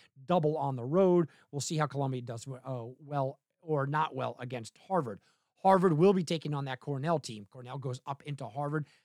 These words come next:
Um, here's a game where I, I think Harvard, again, I think Harvard has to show that they could play with them. They don't have to win the game. They gotta not get blown out, but they do have to win the game Friday. Harvard can't go oh and two this weekend.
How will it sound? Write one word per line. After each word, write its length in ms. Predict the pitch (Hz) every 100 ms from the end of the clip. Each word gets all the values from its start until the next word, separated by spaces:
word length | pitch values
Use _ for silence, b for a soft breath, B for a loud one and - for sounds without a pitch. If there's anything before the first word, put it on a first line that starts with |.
| b -
Um, 240 | 143 135
here's 240 | 143 196 190
a 20 |
game 180 | 220 233
where 100 | 233
I, 120 | 214 214
I 40 |
think 200 | 196 220
Harvard, 260 | 208 214 214
again, 340 | 143 202 240 113 b b _
I 40 | 151
think 140 | 170
Harvard 260 | 185 196 175
has 300 | 175 165 -
to 260 | 170 151 139
show 520 | - - - 196 202
that 200 | 180 -
they 100 | 160
could 180 | 165 147
play 220 | - 208
with 80 | 151
them. 140 | 120
They 80 | 120
don't 120 | 160
have 120 | 277
to 80 | 311
win 240 | 254 269 277
the 60 |
game. 260 | 135 139 131
They 100 | 143
gotta 240 | 185 262
not 200 | 208 180
get 200 | 160 131
blown 320 | 139 160 147
out, 160 | 156 170
but 100 | 151
they 80 | 135
do 120 | 180
have 80 | 277
to 80 | 240
win 160 | 202
the 60 | 185
game 140 | 165
Friday. 260 | 156 185 123 b b -
Harvard 220 | 294 294
can't 160 | 277
go 100 | 226
oh 80 | 214
and 100 | 196
two 140 | 175 143
this 160 | -
weekend. 160 | -